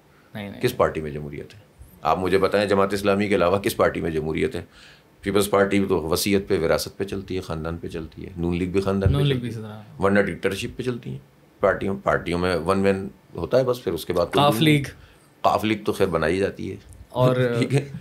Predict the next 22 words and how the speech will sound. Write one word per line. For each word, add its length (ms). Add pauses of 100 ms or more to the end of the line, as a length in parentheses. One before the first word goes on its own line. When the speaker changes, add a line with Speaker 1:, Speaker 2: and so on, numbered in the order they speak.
Speaker 1:
पीटीआई, 460
उन, 240
उधर 340
Speaker 2:
पीटीआई 380
Speaker 1:
खान 120
Speaker 2:
में 80
Speaker 1:
साहब। 260
Speaker 2:
एक 140
आदमी, 320
खान 160
साहब 240
हैं। 200 (200)
Speaker 1:
खान 160
साहब। 160
Speaker 2:
खान 100
साहब 200
ने 80
एक 100
मरतबा 260
रिस्क 240
लिया 140
था 160